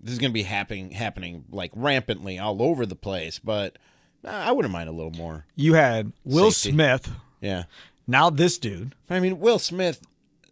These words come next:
Speaker 1: I understand why security didn't stop Will Smith. Who thinks Will
Speaker 2: How
Speaker 1: Smith
Speaker 2: did Will Smith get to stay in, in there?
Speaker 1: Now, after, afterwards, you're right. But I mean, to,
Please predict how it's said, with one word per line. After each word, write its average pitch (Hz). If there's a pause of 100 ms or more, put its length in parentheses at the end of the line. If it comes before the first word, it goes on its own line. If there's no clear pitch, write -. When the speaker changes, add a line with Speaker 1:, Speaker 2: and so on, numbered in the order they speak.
(360)
Speaker 1:
I 214
understand 185
why 147
security 143
didn't 127
stop 131
Will 123
Smith. 143
Who 202
thinks 226
Will 220
Speaker 2:
How 254
Speaker 1:
Smith 370
Speaker 2:
did 349
Will 269
Smith 269
get 247
to 208
stay 233
in, 247 (280)
in 226
there? 117
Speaker 1:
Now, 156
after, 196
afterwards, 143
you're 131
right. 123
But 139
I 143
mean, 139
to, 160